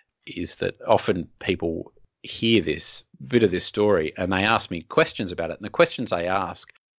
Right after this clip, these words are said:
make me think, "Well, I'd never considered this before." They're thinking on a different level than I have been, and, and often they, it causes me to reassess some of the things which happened, um,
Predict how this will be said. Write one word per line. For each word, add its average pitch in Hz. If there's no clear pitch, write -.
make 127
me 120
think, 117
"Well, 156
I'd -
never 214
considered 156
this 92
before." -
They're 127
thinking 101
on 92
a 92
different 95
level 95
than 90
I 107
have 107
been, 90
and, 95
and 98
often 110
they, 85
it -
causes 101
me 98
to 85
reassess 98
some 104
of 95
the 87
things 95
which -
happened, -
um, 92